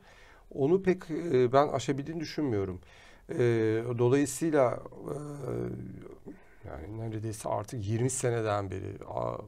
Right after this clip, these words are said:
A K P ile yürüyen, e, bir, e, işte işçi sınıfını ya da köylüyü, e, kazanabilecek bir hamle değil bunlar. Ee,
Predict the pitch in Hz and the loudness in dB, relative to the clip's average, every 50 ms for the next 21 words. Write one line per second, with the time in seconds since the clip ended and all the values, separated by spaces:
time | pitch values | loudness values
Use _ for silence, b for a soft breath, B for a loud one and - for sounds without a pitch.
0 | - - - 104 104 101 - 113 107 - 127 123 120 120 104 101 104 101 107 107 | -12 -8 -4 -4 -4 -4 -4 -6 -4 -2 -2 0 0 0 0 -2 -2 -2 -2 -2
1 | 107 110 107 101 95 95 - - b b b b b b b b b b - - | 0 0 -2 -2 -4 -8 -14 -18 b b b b b b b b b b -12 -8
2 | - 113 110 107 107 107 104 104 107 107 107 107 104 92 95 - - - - - | -6 -4 -4 -4 -4 -6 -6 -8 -10 -10 -8 -8 -8 -8 -10 -12 -18 -20 -20 -20
3 | - - - - 90 - - - - - - - - - - - 117 - - - | -20 -18 -16 -14 -12 -12 -12 -14 -14 -16 -16 -18 -18 -14 -12 -10 -10 -10 -10 -12
4 | 123 - - - 120 110 101 - - 107 107 104 - - - - - - - - | -12 -12 -12 -10 -10 -10 -10 -10 -10 -10 -10 -10 -10 -14 -18 -20 -20 -20 -20 -20
5 | - - - 107 110 110 107 - - 113 107 104 101 95 101 110 123 143 139 135 | -18 -12 -10 -8 -8 -10 -10 -6 -2 0 0 0 0 -2 -2 -4 -4 -6 -8 -10
6 | B B B B B B B B B B B B - - - 117 110 107 104 104 | B B B B B B B B B B B B -8 -4 -2 0 0 0 0 0
7 | 101 98 98 98 98 95 98 98 - - - - - - - - - - - - | 0 -2 -2 -4 -4 -6 -8 -10 -10 -12 -12 -12 -12 -12 -12 -12 -14 -16 -16 -16
8 | - - - - - - 113 104 117 120 123 120 123 123 127 113 123 143 135 135 | -16 -16 -16 -8 -4 -2 0 2 4 4 4 4 4 2 2 4 4 4 2 2
9 | - - - 120 107 107 - - - - - - - - - - - - 120 117 | -4 -8 -6 -6 -6 -6 -8 -14 -20 -20 -20 -20 -20 -20 -20 -2 4 6 6 6
10 | 113 117 139 185 156 151 156 139 117 92 92 - - - - _ - - 98 95 | 6 4 2 2 4 6 6 6 6 4 0 -6 -14 -20 -20 _ -14 -10 -8 -8
11 | 92 90 85 82 85 85 - - B B B B B B B B B B B B | -6 -8 -8 -10 -12 -14 -18 -20 B B B B B B B B B B B B
12 | B B B - | B B B -4